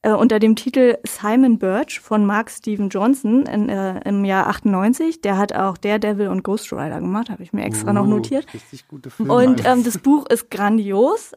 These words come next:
Speaker 1: Ähm,
Speaker 2: Ja.
Speaker 1: in dem Buch geht es irgendwie um einen kleinwüchsigen Jungen, der, ähm, erwachsen wird, aus Versehen die Mutter seines besten Freundes umbringt.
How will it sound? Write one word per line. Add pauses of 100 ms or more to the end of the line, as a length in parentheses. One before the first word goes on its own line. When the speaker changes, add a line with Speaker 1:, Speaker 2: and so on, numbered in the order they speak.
(120)
Speaker 1:
Ähm,
Speaker 2:
Ja.
Speaker 1:
in
dem
Buch
geht
es
irgendwie
um
einen
kleinwüchsigen
Jungen, (640)
der,
ähm,
erwachsen
wird,
aus
Versehen
die
Mutter
seines
besten
Freundes
umbringt.